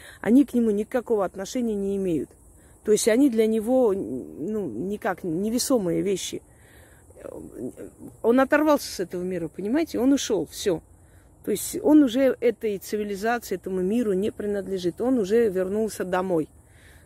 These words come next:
от, от гостей, да, так можно сказать. Э, поминать любое время можно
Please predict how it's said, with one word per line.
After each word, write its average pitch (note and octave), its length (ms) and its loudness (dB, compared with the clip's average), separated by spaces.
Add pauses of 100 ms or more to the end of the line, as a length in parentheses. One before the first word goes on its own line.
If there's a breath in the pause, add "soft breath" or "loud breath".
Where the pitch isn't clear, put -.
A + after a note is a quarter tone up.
(120)
от, - 140 -8 (400)
от F3 180 -2
гостей, F3 440 2
да, D#3+ 160 -4
так D#3+ 200 -10
можно D#3+ 240 -12
сказать. - 360 -14 (800 loud breath)
Э, F3 540 -2 (680)
поминать C4 560 4
любое A#3 380 2
время D4 360 2
можно A#3 520 -2